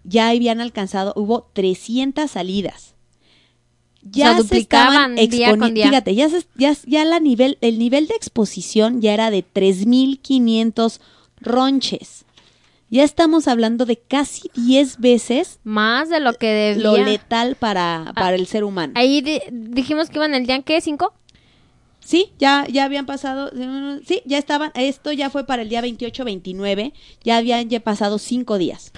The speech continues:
Speaker 1: ya habían
Speaker 2: No,
Speaker 1: pasado
Speaker 2: no te
Speaker 1: cinco días.
Speaker 2: pases de
Speaker 1: Es
Speaker 2: lanza.
Speaker 1: correcto. Pues bueno, entonces, eh, después de que estos soldados lo aventaban, iban, se lavaban su cuerpecito,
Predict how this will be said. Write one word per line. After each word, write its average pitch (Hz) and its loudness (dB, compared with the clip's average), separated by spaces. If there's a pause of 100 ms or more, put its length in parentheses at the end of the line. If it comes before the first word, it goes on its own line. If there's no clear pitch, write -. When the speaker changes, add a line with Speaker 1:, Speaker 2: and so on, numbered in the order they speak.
(200)
Speaker 1:
ya 202 0
habían 226 2
Speaker 2:
No, 226 6
Speaker 1:
pasado 240 0
Speaker 2:
no 233 2
te - -2
Speaker 1:
cinco 294 0
días. 294 -6
Speaker 2:
pases 277 0
de 277 0
Speaker 1:
Es 254 0
Speaker 2:
lanza. 233 -2
Speaker 1:
correcto. - -6 (520)
Pues 277 -4
bueno, 233 -2 (580)
entonces, 370 -2
eh, 208 0 (300)
después 269 0
de 392 -2
que - -6
estos 349 -2
soldados 254 0 (100)
lo 196 2
aventaban, 277 0
iban, 330 2 (420)
se - -6
lavaban 285 -2
su 262 -8
cuerpecito, 269 -8